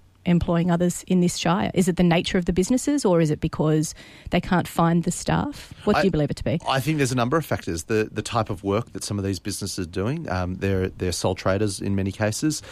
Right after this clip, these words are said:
Speaker 2: Um, but a-, again, there are some barriers that make life difficult for them to employ more people. We want to remove those barriers to make it as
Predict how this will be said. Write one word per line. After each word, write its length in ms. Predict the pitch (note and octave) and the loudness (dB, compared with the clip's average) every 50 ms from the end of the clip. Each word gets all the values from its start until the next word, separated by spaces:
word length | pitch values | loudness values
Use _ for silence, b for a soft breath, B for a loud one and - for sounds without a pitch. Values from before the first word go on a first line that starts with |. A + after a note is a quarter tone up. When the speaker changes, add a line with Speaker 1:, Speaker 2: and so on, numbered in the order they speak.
| B B B B B - | B B B B B -2
Speaker 2:
Um, 340 | G2 F#2 F#2+ G2 G2 G2+ - - | 0 0 2 2 0 -2 -4 -6
but 440 | - - - - A2 - C#3 - - - - _ _ - _ - | -12 -14 -12 -4 0 0 0 0 0 -4 -14 _ _ -12 _ -4
a-, 140 | B2 - - | -2 -2 0
again, 540 | B2 A#2+ G#2 B2+ C#3+ B2+ F#2 D2 A2+ D3+ B B B B B B | -2 0 0 0 0 0 0 -2 -4 -6 B B B B B B
there 140 | - B2 A2+ | 0 0 0
are 20 | |
some 220 | - - A#2+ A2 G2 | 0 0 0 0 2
barriers 480 | G#2 F#2+ G2+ A#2+ C#3 D#3+ F3+ E3 - | 2 2 2 2 2 0 -2 -2 -4
that 120 | - - - | -8 -6 -4
make 300 | G#2 G2+ G2 - - A2 | -2 -2 -2 -4 -2 -2
life 220 | G2+ F#2+ F#2 - | -2 -2 -2 -4
difficult 400 | - G#2+ - - - A#2 G2+ - | -6 -6 -6 -6 -6 -8 -8 -8
for 100 | - G#2 | -8 -8
them 160 | F2+ F#2 F#2 | -6 -6 -6
to 140 | - - F#2+ | -6 -6 -6
employ 320 | F2+ F2 - - F#2+ F2+ | -6 -6 -4 -4 -2 -2
more 180 | F2 F2 E2+ E2+ | -2 -2 -4 -4
people. 360 | - - F2+ E2+ - C#3+ D#3+ | -4 -6 -6 -4 -4 -6 -6
We 200 | D#3 C#3 D3 D3 | -2 0 2 2
want 180 | C3 B2 B2 A2 | 2 2 0 0
to 40 | G2 | 0
remove 480 | F#2+ F#2 F#2 F#2+ G2 A2 A#2 A2+ - | 0 0 0 2 2 2 2 0 0
those 180 | - F#2+ F2+ - | -2 -2 -2 -2
barriers 540 | - - D#2 C2 - G#2 C#3 D#3+ D#3+ - B B B B | -4 -6 -6 -6 -6 -4 -4 -6 -6 -8 B B B B
to 140 | - - B2+ | -4 -2 0
make 180 | B2 A2+ - - | 0 2 0 0
it 100 | A#2 A2+ | 0 2
as 220 | A2+ A2 G#2 | 0 0 -2